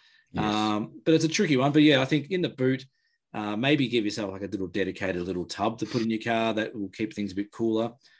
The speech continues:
Speaker 2: Um, but certainly don't leave it on the dash or the back parcel shelf or on the front seat. Uh, it'll just cook, and it may cost you some money if someone breaks into the car.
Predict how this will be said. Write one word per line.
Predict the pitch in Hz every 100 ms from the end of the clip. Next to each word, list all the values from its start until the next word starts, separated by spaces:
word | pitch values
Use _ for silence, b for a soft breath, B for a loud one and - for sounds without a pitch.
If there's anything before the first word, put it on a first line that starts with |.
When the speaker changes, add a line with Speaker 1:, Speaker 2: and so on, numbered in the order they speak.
| b b b -
Speaker 2:
Um, | 101 95 92 92
but | 110
certainly | - 156 139
don't | 120 117 110
leave | 107
it | 98
on | 95
the |
dash | 90 95 87 87
or | 101
the | 85 82 _
back | 87 82 -
parcel | 87 85 -
shelf | - 101 90 87
or | 95 85 82 - b b b
on | 101
the | 90
front | - 92 78
seat. | - 92 92 - _ _ _ 104
Uh, | 92 85 -
it'll | 95 85
just | 90 -
cook, | - 151 - _ _ _ -
and | 95
it | 101
may | 95 92 - _ _ -
cost | - 104 - -
you | 87
some | 82 95
money | 87 87
if | 87
someone | - 87 80
breaks | 82 85 -
into | 87 85
the | 82 - -
car. | 90 73